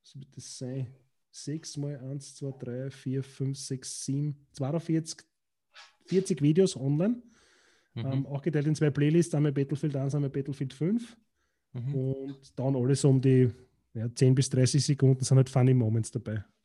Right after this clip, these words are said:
Speaker 1: Von uns
Speaker 2: Ähm,
Speaker 1: zwei.
Speaker 2: ja, also so, da können wir so Fail-Compilations, kann ich da noch zwei, äh, so ein Video kann ich dabei steuern, das war der, wo ich mit der Flak drauf gehalten hab.
Speaker 1: Ja, ja.
Speaker 2: Der ist
Speaker 1: Passt.
Speaker 2: auf mich zugerannt und der hat einen Salto geschlagen nachher, das war ziemlich lustig, ja.
Speaker 1: Ja.
Speaker 2: Da kann ich dann auch ein Video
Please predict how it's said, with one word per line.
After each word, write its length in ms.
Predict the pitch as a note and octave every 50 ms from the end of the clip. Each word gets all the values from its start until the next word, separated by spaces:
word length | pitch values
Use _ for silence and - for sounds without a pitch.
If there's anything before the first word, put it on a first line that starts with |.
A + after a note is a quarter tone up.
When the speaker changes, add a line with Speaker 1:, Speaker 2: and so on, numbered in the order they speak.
| _ _ _ _
Speaker 1:
Von 220 | _ - - C3
uns 100 | B2 A#2+
Speaker 2:
Ähm, 140 | C#3 C3+ A#2+
Speaker 1:
zwei. 80 | A#2 C3+
Speaker 2:
ja, 200 | E3 E3+ C#3 C3
also 200 | - B2 - C#3+
so, 260 | C3 - D3 C#3 C3 B2+
da 100 | B2+ B2+
können 180 | A#2 - C3+ C3+
wir 40 | C3
so 300 | - - C3+ B2+ B2+ A#2
Fail-Compilations, 920 | - - B2 A2+ C#3 - - C3 B2 - B2 A#2 A2+ A#2+ - - C3 B2
kann 160 | - - B2
ich 80 | A#2 B2
da 120 | B2 B2
noch 80 | B2+ B2
zwei, 420 | - - A#2 - A2+ A#2 A2+ A2
äh, 40 | A2+ A#2
so 200 | - - B2+ -
ein 260 | - G#2+ G#2+ A2+ B2+
Video 280 | C3+ C#3+ D3 C#3+ C#3+ C#3+
kann 160 | - C#3+ C3+
ich 60 | C#3
dabei 220 | C3+ - A#2 B2+ B2+
steuern, 320 | - - C3 C3 D3 D3
das 120 | C#3 A#2+ B2
war 60 | B2
der, 140 | A#2 B2+ A#2+
wo 80 | B2+
ich 60 | B2 C3
mit 200 | C#3 - - -
der 120 | C3+ A#2 A#2
Flak 320 | - - A#2+ A2 - - -
drauf 220 | C3 B2+ B2 -
gehalten 280 | - C#3+ B2+ B2 B2+ C#3+
hab. 120 | D3 C#3+ _ _ _
Speaker 1:
Ja, 80 | C3+
ja. 300 | C#3+ E3+ F3 D#3+ E3+ D#3+ C#3+ _ _ _
Speaker 2:
Der 80 | B2 B2
ist 80 | C3+
Speaker 1:
Passt. 120 | C#3+ C3+ -
Speaker 2:
auf 40 |
mich 100 | - C#3
zugerannt 480 | - - C3+ C#3 C#3+ D3+ D3 D3+ D3 -
und 200 | C3+ C3 B2 -
der 80 | - B2+
hat 100 | B2+ -
einen 60 | C#3
Salto 320 | C3 - B2 B2 - - -
geschlagen 300 | - - A2+ A2 A2+ A#2
nachher, 200 | A2+ A2+ B2 B2+
das 140 | A#2+ A#2
war 80 | - G#2+
ziemlich 240 | - - A#2 A2+ -
lustig, 300 | B2 A#2 - - C#3 A#2+
ja. 100 | A#2 A#2 A#2+ _ _ _ - - - - -
Speaker 1:
Ja. 200 | B2+ C3 C3+ B2+ - _
Speaker 2:
Da 80 | -
kann 200 | - - A#2+ A#2
ich 60 | A#2 A#2
dann 220 | A2+ A2+ A#2 G#2+ -
auch 60 | F#2
ein 140 | - A#2+ -
Video 220 | C3 B2+ - B2